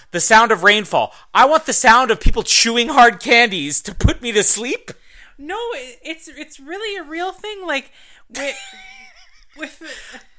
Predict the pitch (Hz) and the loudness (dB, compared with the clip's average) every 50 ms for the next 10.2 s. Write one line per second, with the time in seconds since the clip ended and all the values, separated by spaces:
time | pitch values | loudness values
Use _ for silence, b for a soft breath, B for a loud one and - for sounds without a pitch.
0 | _ _ - 196 190 294 370 392 466 494 466 466 - 330 - - 254 277 277 277 | _ _ -14 0 2 2 2 4 4 2 2 2 -4 2 4 4 4 4 0 -2
1 | 285 254 240 226 202 202 220 226 208 185 196 - - - - - - 220 226 254 | 0 2 2 4 4 4 4 4 2 0 -2 -2 -2 -2 0 2 6 6 6 6
2 | 277 254 220 160 147 180 233 269 247 208 170 180 196 - - 170 165 190 - - | 4 0 -2 -2 -2 -4 -4 -4 -6 -6 -4 -2 -2 -2 -2 -2 -2 -2 -2 -2
3 | - 185 175 151 147 143 147 208 - - 349 240 151 123 - - - - - - | -6 -8 -6 -4 -4 -2 -2 -2 -2 -2 -4 -6 -6 -6 -6 -8 -8 -8 -8 -10
4 | 220 - _ 269 269 285 349 339 294 226 - - - 269 262 - - 302 262 247 | -18 -20 _ -18 -8 -6 -6 -4 -4 -6 -10 -14 -16 -16 -14 -14 -14 -16 -14 -14
5 | 294 330 392 440 480 - - - 285 262 262 262 277 294 277 - _ _ _ - | -12 -10 -10 -10 -10 -12 -10 -8 -6 -6 -6 -6 -10 -14 -20 -20 _ _ _ -10
6 | 262 262 254 262 - - 247 262 247 226 - _ _ _ - 262 254 - - 320 | -10 -10 -10 -12 -14 -12 -12 -12 -12 -12 -16 _ _ _ -12 -12 -10 -6 -6 -6
7 | 359 392 392 370 392 - - - - - 311 294 294 285 285 285 - _ 254 262 | -6 -6 -8 -10 -12 -12 -14 -12 -10 -8 -8 -8 -8 -10 -12 -12 -10 _ -8 -8
8 | 262 269 269 262 262 - 254 240 247 247 247 240 233 - 254 247 247 233 226 233 | -8 -8 -12 -14 -12 -12 -10 -8 -8 -8 -8 -10 -12 -14 -18 -18 -16 -16 -16 -16
9 | 226 233 - 285 262 226 254 247 - - 294 330 349 320 285 285 - 285 254 247 | -16 -12 -10 -10 -10 -10 -12 -14 -12 -12 -12 -12 -12 -14 -16 -14 -12 -10 -8 -6
10 | 226 196 - _ | -6 -8 -10 _